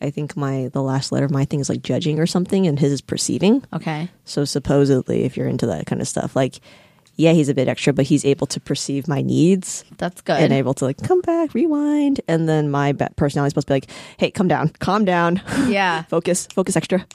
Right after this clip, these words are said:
Speaker 2: The main thing I'm learning from all of this is how important it is to just communicate.
Speaker 1: Yeah.
Speaker 2: Just, like, let a person know,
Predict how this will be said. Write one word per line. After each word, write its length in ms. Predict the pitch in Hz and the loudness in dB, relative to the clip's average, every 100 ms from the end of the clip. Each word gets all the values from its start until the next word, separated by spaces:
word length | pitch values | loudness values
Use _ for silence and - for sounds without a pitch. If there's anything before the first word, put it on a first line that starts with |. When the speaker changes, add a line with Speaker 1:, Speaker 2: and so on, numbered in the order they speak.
| _ - - - | _ -18 -18 -8
Speaker 2:
The 80 | 214 | -4
main 280 | 202 226 262 | 0 0 0
thing 160 | 311 | -2
I'm 180 | 269 220 | -2 -2
learning 280 | 190 185 185 | -2 -2 -4
from 200 | 185 185 | -6 -4
all 160 | 160 170 | 0 0
of 60 | 170 | 0
this 160 | 165 | -2
is 120 | 170 160 | -6 -4
how 200 | 170 160 | 0 0
important 400 | 170 170 160 151 | 0 -2 -2 -2
it 60 | |
is 160 | 151 - | -4 -6
to 60 | |
just 240 | - 143 - | -8 -8 -6
communicate. 640 | 156 139 131 135 143 - | -6 -4 -6 -10 -12 -8
Speaker 1:
Yeah. 340 | - 156 - - - _ | 2 2 2 -4 -8 _
Speaker 2:
Just, 180 | - 180 | -4 0
like, 160 | 208 185 | 0 0
let 260 | 175 175 170 | 2 2 2
a 40 | |
person 380 | - 165 - 156 | -2 -10 -6 -6
know, 340 | 147 147 185 | -4 -4 -6